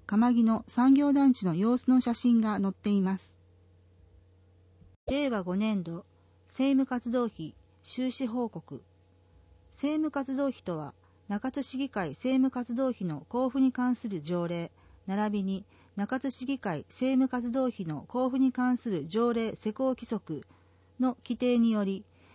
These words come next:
議員の調査研究その他の活動に資するため必要な経費の一部として、会派または議員に対して交付されるものです。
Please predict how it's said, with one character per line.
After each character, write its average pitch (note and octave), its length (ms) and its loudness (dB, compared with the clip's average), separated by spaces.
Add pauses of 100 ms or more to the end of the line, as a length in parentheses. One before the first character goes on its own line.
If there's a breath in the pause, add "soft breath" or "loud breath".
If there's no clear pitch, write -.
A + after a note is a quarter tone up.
(120)
議 G#3+ 140 0 (120)
員 A3+ 120 6
の D#3 200 -4 (160)
調 C#4 220 2
査 F3 140 -4
研 G3+ 260 -2
究 G3 260 -2
そ - 120 -6
の C#4 100 2
他 B3 120 -2
の F#3+ 100 -2
活 F#3+ 260 -6
動 A#3 140 4
に A#3 100 4
資 G#3+ 140 -8
す C4+ 140 -6
る A3+ 100 -2
た D#3+ 140 -4
め D#3+ 220 -6
必 - 240 -8
要 C4 140 2
な B3+ 140 2
経 C#4 220 -2
費 A3+ 140 -4
の F3 60 -2
一 E3 220 -6
部 F#3+ 80 -4
と D#3 160 -8
し - 100 -16
て、 - 200 -8 (400 soft breath)
会 C4+ 240 2
派 F#3+ 320 -6
ま E3+ 120 -4
た A3+ 180 -4
は D#3+ 200 -4 (160 soft breath)
議 G#3 120 -2
員 C4+ 180 4
に F#3+ 100 2
対 F#3 240 -2
し - 80 -12
て - 240 -8
交 A#3+ 180 0
付 B3+ 100 -4
さ A#3+ 120 -4
れ A3+ 120 0
る A3+ 100 0
も A3 100 0
の G#3 100 -2
で D3+ 120 -8
す。 - 200 -20